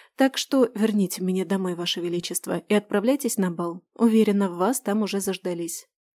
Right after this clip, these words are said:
«Ох, и наворотил же ты дел, Тар!» Тяжело вздохнул король, кажется, даже искренне. «Одно могу сказать точно. Вы друг друга стоите. Два упрямца. Послушай меня, Лера.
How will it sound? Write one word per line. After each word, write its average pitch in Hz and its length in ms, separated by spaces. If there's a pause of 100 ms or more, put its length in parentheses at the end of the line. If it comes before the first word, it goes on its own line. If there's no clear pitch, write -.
(340)
«Ох, 208 400
и 208 80
наворотил 202 880
же 254 160
ты 240 260
дел, 190 460
Тар!» 180 440 (300)
Тяжело 196 440
вздохнул 185 500
король, 180 440 (220)
кажется, 190 460
даже 185 320
искренне. 175 640 (500)
«Одно 202 420
могу 226 320
сказать 196 440
точно. 180 520
Вы 202 320
друг 233 240
друга 185 300
стоите. 180 560 (160)
Два 196 320
упрямца. 185 640 (400)
Послушай 247 500
меня, 220 260
Лера. 175 340